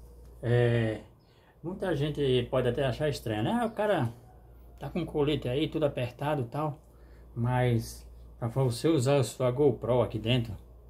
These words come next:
gente, é show. Você quer,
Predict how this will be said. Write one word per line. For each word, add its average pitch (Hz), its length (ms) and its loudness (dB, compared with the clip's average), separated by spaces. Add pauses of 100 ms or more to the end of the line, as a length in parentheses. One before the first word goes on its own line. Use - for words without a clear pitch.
(520)
gente, 127 380 0
é 139 80 2
show. 104 400 -4 (880)
Você 160 300 -6
quer, 135 460 4